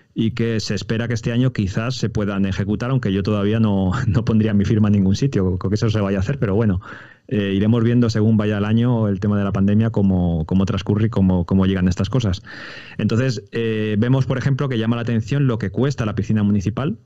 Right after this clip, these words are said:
por ejemplo, que son ciento cincuenta mil euros al año. Em, y,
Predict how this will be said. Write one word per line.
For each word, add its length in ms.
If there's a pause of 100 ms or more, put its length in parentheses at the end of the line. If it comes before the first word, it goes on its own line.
(120)
por 140
ejemplo, 260
que 80
son 260
ciento 340
cincuenta 400
mil 160
euros 340
al 80
año. 300 (840)
Em, 1000 (260)
y, 1080